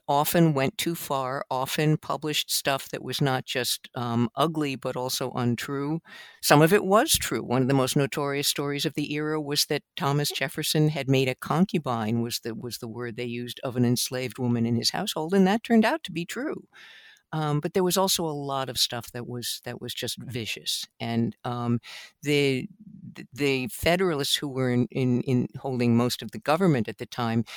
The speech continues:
decided that they had to stop this. They had to, they, they dis-, they decided one way to do that was by law.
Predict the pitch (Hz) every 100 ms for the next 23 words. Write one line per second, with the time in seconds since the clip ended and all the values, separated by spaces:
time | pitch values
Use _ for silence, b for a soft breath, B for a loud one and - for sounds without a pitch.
0 | B - - 143 139 143 135 - 123 131
1 | - - - 220 - 107 - - 139 147
2 | 131 143 123 117 _ _ _ 139 120 -
3 | - - - - 131 123 120 - - -
4 | 131 127 - 123 113 127 123 120 117 147
5 | 170 190 202 202 202 208 240 208 -